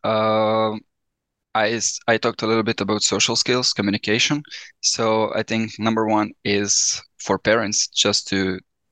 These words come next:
to talk to their children, to communicate, which is, um, I, I would say most important in, in raising a children, to have a quality time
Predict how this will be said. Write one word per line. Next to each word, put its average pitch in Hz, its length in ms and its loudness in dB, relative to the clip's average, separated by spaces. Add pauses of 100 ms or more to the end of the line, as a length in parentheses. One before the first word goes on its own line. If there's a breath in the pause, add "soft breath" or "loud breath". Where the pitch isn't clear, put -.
to - 80 -4
talk - 260 0
to - 80 -4
their - 120 2
children, - 400 -2
to - 100 -10
communicate, 104 640 0 (460 loud breath)
which 107 280 -2
is, - 340 0 (160)
um, 107 500 0 (560)
I, 104 80 2 (200)
I 101 60 4
would 95 140 0
say 104 120 2
most 101 300 0
important 101 460 2 (440)
in, 95 300 2 (120)
in 117 180 -2
raising 107 340 0
a 101 60 -6
children, 110 400 0
to 104 100 -4
have 98 260 0 (220)
a 107 60 2
quality 110 380 2
time 110 420 0